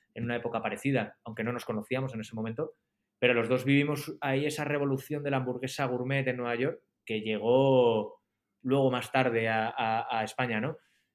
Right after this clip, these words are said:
Eh, esa revolución de la hamburguesa y que luego comenzó con la revolución de la pizza en Estados Unidos, nosotros empezamos a ver allí en el año dos mil nueve, dos mil diez,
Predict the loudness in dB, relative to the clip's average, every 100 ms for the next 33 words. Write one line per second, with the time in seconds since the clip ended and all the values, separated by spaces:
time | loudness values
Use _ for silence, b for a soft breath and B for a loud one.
0 | _ -8 -8 -8 -8 -2 0 2 2 0
1 | -2 -4 -2 -2 -2 -4 -4 -4 -4 -4
2 | -6 -10 _ _ _ _ _ -12 -6 -2
3 | 0 2 2 2 0 0 0 0 -2 -2
4 | -2 -2 -2 0 -2 -4 -6 -6 -4 -2
5 | -2 -2 -4 -6 -4 -4 -4 -6 -6 -6
6 | -4 -4 -2 -2 -6 -10 -8 -8 -10 -12
7 | _ _ _ _ -8 -6 -6 -4 -4 -2
8 | -4 -4 -2 2 2 2 0 -2 -2 -4
9 | -4 -6 -6 -6 -2 0 0 -2 -4 -4
10 | 0 0 -2